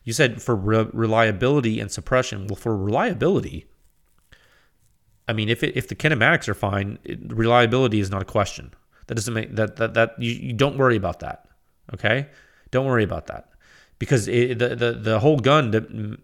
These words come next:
re-, reliability depends on the whole gun, not just the recoil system, okay? So forget about that. Forget about when people tell you, "Oh, I, I only use these type of buffers because they're more reliable." No, that,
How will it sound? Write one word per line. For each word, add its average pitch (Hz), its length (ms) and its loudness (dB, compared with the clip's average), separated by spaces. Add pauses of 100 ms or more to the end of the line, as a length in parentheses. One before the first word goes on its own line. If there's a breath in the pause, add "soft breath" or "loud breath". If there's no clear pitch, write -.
(300)
re-, 127 200 4
reliability 131 720 4
depends 110 240 0
on 104 40 -4
the 101 60 -2
whole 123 160 2
gun, 98 240 0
not 101 160 -2
just 120 140 -6
the 110 80 -2
recoil 107 260 -2
system, - 400 -14 (140)
okay? 90 440 -4
So 71 300 -14 (600 loud breath)
forget 131 260 4
about 110 240 2
that. - 180 -10
Forget 135 260 2
about 143 360 6 (240 loud breath)
when 120 180 2
people 147 220 4
tell 156 120 6
you, 139 120 4
"Oh, 156 460 8
I, 135 460 4
I 175 60 4
only 139 200 2
use 117 240 0
these 135 180 -2
type 117 220 2
of 104 100 0
buffers 107 320 0
because 110 280 -4
they're 101 100 -2
more 104 220 2
reliable." 101 500 4
No, 80 160 -6
that, 101 240 -2